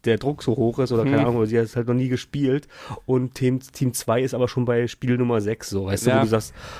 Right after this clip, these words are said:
Speaker 1: okay, ähm, d-, das Ding ist schon gelaufen, weil die halt einfach da hängen bleiben, so, so das meine ich halt,
Speaker 2: Da,
Speaker 1: ne?
Speaker 2: da, das wär dann natürlich halt ein bisschen doof.
Speaker 1: So,
Speaker 2: Aber,
Speaker 1: das
Speaker 2: ja, wird mal schauen.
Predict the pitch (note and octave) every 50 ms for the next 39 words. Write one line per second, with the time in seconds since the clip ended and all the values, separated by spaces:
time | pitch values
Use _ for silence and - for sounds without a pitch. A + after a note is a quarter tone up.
0 | - - - C3+ A2+ - - - C3 C3 C#3 C#3 - - - A#2+ A#2 A2+ A2+ A2+
1 | A2 A2+ A2+ E2 - - G#2+ G2 - A#2+ A2+ - B2+ C3+ C#3 C3 - C#3 A#2+ A#2
2 | A2 G#2+ G#2+ B2 C#3 - - D#3 D3+ D#3 D#3+ D#3+ D#3 - - - - - - A2
3 | A2+ A#2+ A#2+ C3 G#2+ F#2+ - - - B2 B2 A#2 A#2+ A2+ G2 F#2 B2 C3+ C#3+ C3
4 | G#2+ G#2 G2+ G2+ G#2 G#2 G#2+ - - A2+ A2 A#2 - - G#2+ G2+ G2+ G2 G2 -
5 | - G2+ G2 B2+ B2+ - A2 A2+ B2 B2+ B2 - C#3+ - - D3 C#3+ C#3+ C#3 C3
6 | - D#3+ C#3+ - - C3+ B2+ C3+ C3+ C#3+ - - B2+ A2+ B2+ B2+ B2 A#2 - -
7 | - - - - - - _ _ _ _ _ _ _ _ _ _ _ - _ _
8 | _ _ _ _ _ _ _ _ _ _ _ _ - D#3 B2 - - G2+ G2 G#2+
9 | G2 - B2 B2 A#2+ A#2+ A#2 - - - - - - - _ _ - - - _
10 | _ _ _ _ _ - - B2+ B2+ A#2 - - B2 B2 B2 A#2+